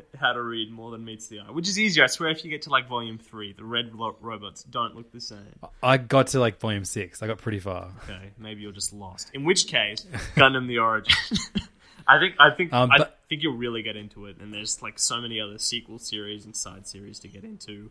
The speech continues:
Speaker 1: and I think you'll just fucking eat up building dumb robots one day.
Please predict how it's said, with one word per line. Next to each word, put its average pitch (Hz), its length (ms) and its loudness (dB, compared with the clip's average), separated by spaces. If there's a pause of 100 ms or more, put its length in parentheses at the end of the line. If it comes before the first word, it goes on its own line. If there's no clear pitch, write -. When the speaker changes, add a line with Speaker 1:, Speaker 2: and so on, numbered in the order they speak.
(460)
Speaker 1:
and 107 100 -6
I 104 40 -12
think 104 200 -12
you'll 104 300 -12 (300)
just 104 180 -16 (140)
fucking 101 400 -14
eat 104 180 -6
up 98 160 -16 (340)
building 101 420 -16 (540)
dumb 101 300 -18
robots - 340 -20
one 101 160 -16
day. 107 200 -16